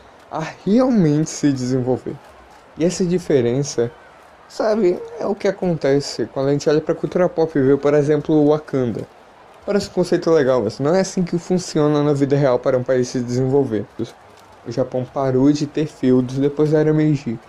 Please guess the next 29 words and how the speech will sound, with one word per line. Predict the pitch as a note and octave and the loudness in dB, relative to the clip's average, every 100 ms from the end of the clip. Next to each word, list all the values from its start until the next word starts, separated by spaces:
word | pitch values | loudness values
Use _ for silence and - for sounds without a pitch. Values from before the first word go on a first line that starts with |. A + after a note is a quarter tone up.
| - - - - - - - - | -20 -20 -20 -20 -20 -20 -20 -6
Eles | D3 D#3+ | -2 -2
começaram | - F3+ F3+ E3 E3+ F3 | -4 -4 -4 -2 -2 0
a | D#3+ | -2
trilhar | D#3+ D#3+ D#3+ E3 - | -2 -2 -2 -4 -6
caminhos | E3+ D#3+ D3 C#3 C#3 | -4 -2 0 -2 -4
para | - C3+ | -4 -2
um | C3+ | -2
país | C#3 A#2 A#2+ | 0 -2 -2
com | - | -8
território | C3 C#3 C3+ C3+ C3 | -4 -2 0 0 -2
totalmente | C3 F#3 F#3+ E3+ D3 D#3 | -2 -2 0 0 0 0
unificado | D3+ D3 D3 C#3+ C#3+ C#3+ D#3 E3+ - - - - - - | 0 0 -4 -6 -4 -2 -2 -4 -6 -20 -20 -20 -20 -10
e | E3 F3+ | -4 -4
com | - F#3 E3+ | -2 -2 0
prefeituras, | F3 E3 E3+ D3+ C#3+ A2 A#2 C#3 | 2 2 2 0 2 4 4 2
o | F#3+ | 2
equivalente | A3+ G#3 F#3+ F#3 C#3+ B2 C#3 G3 A3+ D#3+ | 2 -2 0 2 2 2 2 0 0 0
a | B2 | 2
estados. | C3 - - A#2+ G#2+ - - - - - - - - - - - - - - - - - - | 0 -4 -6 -4 -4 -4 -14 -20 -20 -20 -20 -20 -20 -20 -20 -20 -20 -20 -20 -20 -20 -20 -6
Daí | G#3 G#3+ A3 | 2 4 4
o | |
porquê | G#3 C#3 C#3+ C3 | 2 0 2 2
o | |
Wakanda | C3 D3+ - E3 D3+ A#2+ | 2 2 2 4 4 4
não | C3 | 2
faz | - F3 | 0 2
o | F3 | 4
menor | F#3 F#3 E3+ D3 C#3+ C#3 | 4 4 4 4 2 0
sentido. | - B2 - A2 | -2 -4 -4 -4